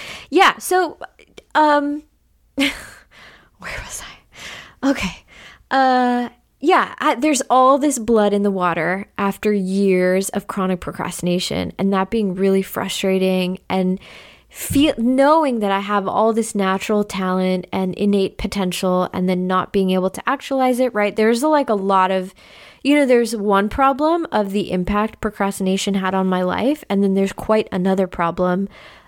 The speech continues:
of all the shitty things that did in my relationship with myself, like, how much that eroded my trust with myself, um, like, this relationship, this very urgent relationship I've now developed with time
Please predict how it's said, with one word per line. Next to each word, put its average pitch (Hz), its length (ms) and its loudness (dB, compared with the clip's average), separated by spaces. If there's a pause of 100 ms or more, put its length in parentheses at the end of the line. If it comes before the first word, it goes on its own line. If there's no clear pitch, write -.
of 185 260 -2 (440)
all 220 240 4
the 220 120 2
shitty 208 520 0
things 190 300 -2
that 180 260 -4
did 185 400 2
in 196 220 0
my 180 140 0
relationship 180 720 -2
with 196 140 -4
myself, 190 640 0
like, 185 220 -6 (440)
how 202 200 0
much 196 240 0
that 185 240 -2
eroded 190 480 2
my 190 180 0
trust 320 400 0
with 302 200 0
myself, 247 720 2 (520)
um, 185 580 0 (400)
like, 185 440 -2
this 202 340 0
relationship, 196 920 0
this 185 160 -2
very 185 320 2
urgent 196 400 0
relationship 185 640 0
I've 180 220 -2
now 180 180 0
developed 180 520 -2
with 180 180 -8
time 190 580 0